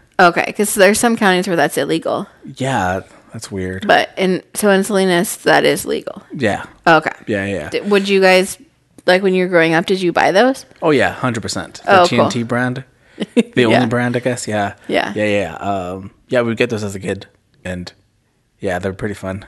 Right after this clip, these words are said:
Speaker 1: Yeah.
Speaker 2: Yeah, we'd get, like, the forty dollar one or something like that.
Speaker 1: Nice. Mm-hmm.
Speaker 2: Yeah, so sometimes it's, like, a whole hour of just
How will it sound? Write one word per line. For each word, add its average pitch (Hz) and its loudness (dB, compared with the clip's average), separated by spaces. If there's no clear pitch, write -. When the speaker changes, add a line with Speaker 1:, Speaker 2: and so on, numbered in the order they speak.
Speaker 1:
Yeah. 170 2
Speaker 2:
Yeah, 95 -4
we'd 92 -6
get, 92 -4
like, 90 -8
the 110 -16
forty 98 -4
dollar 92 -2
one 95 -6
or 95 -8
something 101 -12
like 101 -12
that. 104 -10
Speaker 1:
Nice. 185 -6
Mm-hmm. 196 -8
Speaker 2:
Yeah, 82 -2
so 90 -4
sometimes 127 -2
it's, 107 -6
like, 117 -6
a 98 -10
whole - -6
hour 92 -6
of 95 -6
just - -8